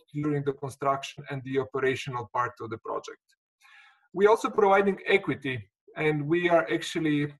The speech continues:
one of the main equity partners to major companies operating in the region, not only through equity funds, but also directly through the company that actually we would be a smaller equity contributor, but an important one,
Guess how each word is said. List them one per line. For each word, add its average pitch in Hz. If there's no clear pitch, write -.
one 165
of 151
the 151
main 165
equity 151
partners 151
to 151
major 151
companies 139
operating 131
in 127
the 123
region, 113
not 196
only 180
through 156
equity 156
funds, 147
but 151
also 175
directly 151
through 160
the 143
company 139
that 135
actually 143
we 135
would 131
be 135
a 143
smaller 175
equity 143
contributor, 143
but 185
an 202
important 190
one, 113